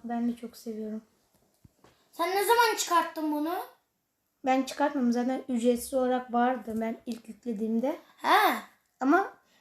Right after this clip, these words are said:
Speaker 1: e, diğer bölümlerde zaten gösteririm size.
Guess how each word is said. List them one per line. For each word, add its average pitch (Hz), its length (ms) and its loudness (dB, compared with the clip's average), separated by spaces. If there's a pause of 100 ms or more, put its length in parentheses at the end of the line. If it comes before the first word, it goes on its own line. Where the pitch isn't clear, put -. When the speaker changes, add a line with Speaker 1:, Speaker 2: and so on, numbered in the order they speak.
(160)
Speaker 1:
e, 247 460 2
diğer 285 400 4 (200)
bölümlerde 247 840 2 (640)
zaten 254 480 -2 (120)
gösteririm 247 800 0
size. 247 480 -2